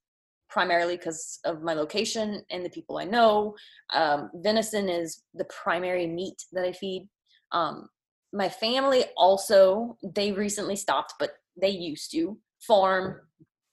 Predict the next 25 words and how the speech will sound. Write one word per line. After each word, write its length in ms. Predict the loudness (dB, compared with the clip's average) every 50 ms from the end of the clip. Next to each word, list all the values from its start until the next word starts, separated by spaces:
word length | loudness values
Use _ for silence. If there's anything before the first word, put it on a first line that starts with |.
| _ _ _ _ _ _ _ _ _ _ _
pigs. 520 | -4 -2 0 0 0 -2 -8 -10 -12 -14 _ _
So 280 | -14 -4 0 2 2 2
I 180 | 2 2 2 2
would 100 | 2 2
get 200 | 0 0 0 -2 -6 _ _ _ _ _ _ _ _ _ _ _ _
scraps 400 | -16 -6 -2 -2 -2 -2 -6 -10 -8
from 180 | -6 -6 -4
that. 220 | -6 -6 -8 -8 -12 _ _ _ -20 -20 -20 -20 -20 _ _ 2
Um, 500 | 4 4 6 4 2 0 -4 -8 -12 -16 _ _ _ _ _ _ _ _ -16 -16 -14 _ -2
and 220 | 0 0 2 2
then 460 | 4 6 6 6 6 4 2 0 -4 -6 -8 _ 0 4
I'll 340 | 6 6 8 8 6 6
do 560 | 4 -2 -2 -2 -2 -2 -2 -2 -4 -4 -8 _ _ _ _ _ _ _ _ _ _ _ _ _ _ -2
poultry 420 | -2 -2 -2 -2 -6 -4 -4 -4
products 600 | -4 0 2 2 4 6 4 4 4 0 -6 -12
for 120 | -10 -8 -4
raw 180 | -2 0 0 0
meaty 240 | -2 -4 -8 -4 -2
bones. 400 | -2 -2 -2 -2 -6 -8 -6 -4
So 220 | -2 -2 -2 -4
turkey, 540 | -6 -8 -8 -8 -8 -6 -8 -8 -8 -8 _ _ _ _ _ _ _ _ _ _ _ _ _ _ -10
chicken, 240 | -10 -8 -8 -6 -8
and 140 | -6 0 4
duck. 340 | 6 6 6 4 -2 -8 -12 -16 _ _ _ -20 -20 -20 -20 -20 _ _ _ 0
Um, 480 | 4 4 4 4 4 0 -4 -8 -12